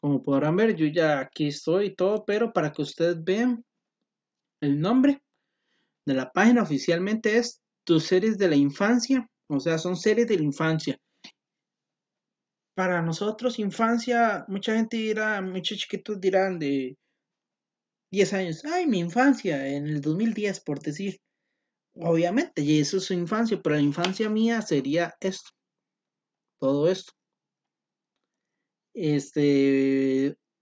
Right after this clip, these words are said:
son nueve páginas, tendremos varias, como Los Cazafantasmas, Nueva Generación, Capitán N.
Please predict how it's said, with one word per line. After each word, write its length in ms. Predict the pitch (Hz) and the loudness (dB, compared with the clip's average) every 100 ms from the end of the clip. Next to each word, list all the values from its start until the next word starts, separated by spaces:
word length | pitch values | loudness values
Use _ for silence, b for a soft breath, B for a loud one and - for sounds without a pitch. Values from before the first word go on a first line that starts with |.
| - | -10
son 320 | 156 165 185 | -4 -2 0
nueve 360 | 190 196 196 190 | 0 2 0 0
páginas, 520 | 214 226 247 254 233 | 0 2 2 0 -2
tendremos 540 | - 147 147 160 180 165 | -4 -2 -2 0 -2 0
varias, 480 | 175 208 254 240 - _ _ _ _ _ _ _ _ _ _ _ _ _ _ _ _ _ _ _ | 0 0 0 -2 -6 _ _ _ _ _ _ _ _ _ _ _ _ _ _ _ _ _ _ _
como 920 | - 143 143 135 131 123 123 120 120 120 _ _ _ _ _ _ _ _ - | -2 0 2 2 2 2 2 0 -2 -6 _ _ _ _ _ _ _ _ -8
Los 340 | 196 170 160 | -2 0 0
Cazafantasmas, 720 | - 147 131 123 - 202 233 | 0 -2 -2 -4 0 2 2
Nueva 260 | 175 156 156 | 0 -2 -2
Generación, 600 | 143 139 131 123 196 220 | 0 2 0 0 -2 0
Capitán 580 | 220 - 143 - 156 151 | -2 -4 -6 -2 -2 0
N. 400 | 190 240 254 | 0 2 0